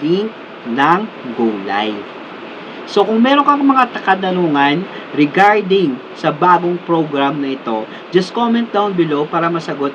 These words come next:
natin. Pero kung gusto mo ng reference kung paano ko ito ginagawa, maglalagay lang ako ng link sa description papunta sa TikTok video ko.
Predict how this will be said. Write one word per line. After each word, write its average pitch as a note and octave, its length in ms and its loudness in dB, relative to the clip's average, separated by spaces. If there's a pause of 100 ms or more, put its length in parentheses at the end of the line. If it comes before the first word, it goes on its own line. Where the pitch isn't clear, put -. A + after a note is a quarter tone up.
natin. B2 520 -4 (280)
Pero B3 400 2
kung A3 160 0
gusto A#3 320 -4
mo A#3 120 2
ng A3+ 200 0
reference G#3+ 680 -2
kung G3 200 -4
paano F#3+ 320 0
ko F#3+ 120 -4
ito F#3+ 200 -6
ginagawa, D#3+ 640 2 (320)
maglalagay A3+ 560 2
lang A#3 160 0
ako A3 200 2
ng F#3 280 -2
link C4 320 2
sa A3 160 -2
description F#3+ 960 -2 (240)
papunta F#3+ 560 2
sa G#3 160 -4 (160)
TikTok F#3 480 -2
video C3+ 480 0
ko. A#2+ 240 -2